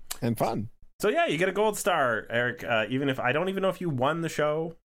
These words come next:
Speaker 2: I don't know what you get if you win the, the Man in the Mask singing competition. I'm not familiar, but you certainly, uh, you
Speaker 1: We all won, Greg.
Speaker 2: Well, yeah. The, the real prize was the friends we made along the way, of course.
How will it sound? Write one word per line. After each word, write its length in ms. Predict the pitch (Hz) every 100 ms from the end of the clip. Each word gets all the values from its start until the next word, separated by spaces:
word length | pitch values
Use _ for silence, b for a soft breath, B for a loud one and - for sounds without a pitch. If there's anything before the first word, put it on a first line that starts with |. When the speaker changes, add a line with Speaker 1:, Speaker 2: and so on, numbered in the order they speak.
| _ -
Speaker 2:
I 60 |
don't 140 | - 123
know 100 | 143
what 120 | 143
you 60 |
get 220 | 135 156 143
if 100 | 135
you 80 |
win 520 | 135 127 139 143 147 147 _ _ _ _ _ - - - -
the, 160 | 127 131
the 100 | 127
Man 280 | 123 123 127
in 60 |
the 60 | 123
Mask 300 | 123 123 -
singing 260 | 131 123 120
competition. 540 | 123 120 127 120 131
I'm 240 | 113 107
not 180 | 107 107
familiar, 440 | - 110 110 117 120
but 260 | 110 104
you 80 | 110
certainly, 560 | 101 127 107 117 113 110
uh, 300 | 107 104 104 b b b b
you 200 | - 117
Speaker 1:
We 160 | 117 202
all 300 | 160 160 160
won, 260 | 135 117 107
Greg. 460 | 98 98 95 139 -
Speaker 2:
Well, 300 | 131 131 104
yeah. 220 | 104 101 85
The, 140 | 110 113 110
the 160 | 123
real 260 | 123 135 143
prize 400 | 143 123 113 113
was 220 | 110 107
the 80 | 113
friends 380 | - 95 90 87
we 100 | 90
made 240 | 82 80
along 300 | 82 80 76
the 60 | 80
way, 200 | 85 71 -
of 140 | 92
course. 360 | - - - -